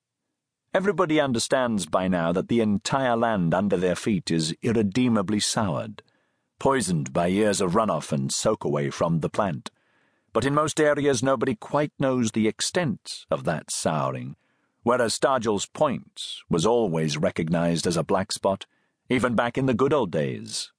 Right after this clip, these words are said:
when the people believed, through sheer force of will, that the chemical plant was essentially safe. They believed,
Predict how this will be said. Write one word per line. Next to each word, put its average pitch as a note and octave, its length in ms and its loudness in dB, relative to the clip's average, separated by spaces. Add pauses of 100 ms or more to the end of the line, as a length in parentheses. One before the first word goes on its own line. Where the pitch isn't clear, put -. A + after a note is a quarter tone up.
when D2+ 140 0
the - 80 -2
people G#2+ 280 0
believed, A2 580 0 (140)
through G#2 400 0 (140)
sheer A2 400 2
force - 340 0
of D2+ 160 -6
will, D#3 380 -2 (320)
that F3 100 -2
the - 80 0
chemical D#3+ 400 0
plant C3 420 -2
was B2+ 440 0
essentially A2 680 -2
safe. - 480 -4 (680)
They C#3 120 2
believed, B2 760 0